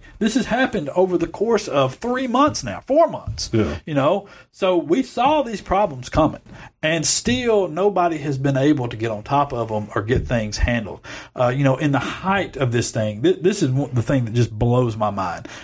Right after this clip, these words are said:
Speaker 1: A-, as this thing was, w-, w-, the virus was starting to grow,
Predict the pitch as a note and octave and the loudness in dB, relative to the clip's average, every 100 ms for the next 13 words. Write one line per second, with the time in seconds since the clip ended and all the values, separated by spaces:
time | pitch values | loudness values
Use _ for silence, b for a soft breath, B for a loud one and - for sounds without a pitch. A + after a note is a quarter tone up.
0 | B - C#3 D3 B2+ G2 B2+ G#3 - F3+ | B -4 -2 2 0 2 2 2 0 0
1 | E3 D#3+ C#3 A#2 G#2+ - - - C3 A#2 | 0 0 0 0 0 -2 -8 -4 0 0
2 | B2+ A2+ A2 G#2+ G2 C3 E3 D#3+ D3+ - | 0 0 0 -2 0 0 0 -2 -6 -2
3 | C#3+ C3+ C3 A2+ A#2 A2 G#2 F#2+ | 0 2 0 -2 2 4 2 -2